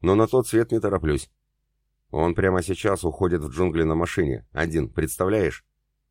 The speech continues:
«Самоубийца, без напарника, верная смерть». «Ты же знаешь, у нас людей нет». «Это да». И как-то особенно посмотрела. Подъехали к администрации.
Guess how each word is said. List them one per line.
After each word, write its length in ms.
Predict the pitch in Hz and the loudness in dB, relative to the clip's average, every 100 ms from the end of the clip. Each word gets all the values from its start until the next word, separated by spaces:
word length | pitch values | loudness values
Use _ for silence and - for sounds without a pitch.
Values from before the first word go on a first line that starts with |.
| _ | _
«Самоубийца, 920 | - 92 101 110 110 110 123 - 55 _ - | -10 -4 0 4 6 4 2 -2 -8 _ -6
без 200 | 71 73 | -4 0
напарника, 580 | 85 90 92 98 98 92 | 0 2 0 0 0 0
верная 400 | 78 76 82 78 | 2 2 0 -2
смерть». 380 | - 90 - _ _ _ _ _ _ - | -2 -4 -4 _ _ _ _ _ _ -2
«Ты 120 | 98 | 0
же 140 | 98 | 2
знаешь, 440 | 95 107 82 - - | 2 2 0 -2 -8
у 80 | 76 | -4
нас 240 | 87 82 | -2 -2
людей 260 | 87 78 80 | -2 0 0
нет». 240 | 78 - _ _ _ _ _ | 0 -4 _ _ _ _ _
«Это 300 | 95 131 110 | -4 -2 0
да». 280 | 69 71 67 _ _ _ _ _ | 0 -2 -2 _ _ _ _ _
И 100 | - | -2
как-то 360 | 85 101 - 87 | 0 0 0 -2
особенно 400 | 85 92 80 78 | 0 0 0 0
посмотрела. 640 | 76 78 78 69 65 58 _ _ _ _ _ _ _ - | -4 -4 -4 -2 -4 -6 _ _ _ _ _ _ _ -4
Подъехали 480 | 78 90 92 87 | 0 2 2 0
к 60 | 78 | 0
администрации. 840 | 80 82 80 - 71 - 69 62 | 0 0 -2 -2 -4 -2 -4 -6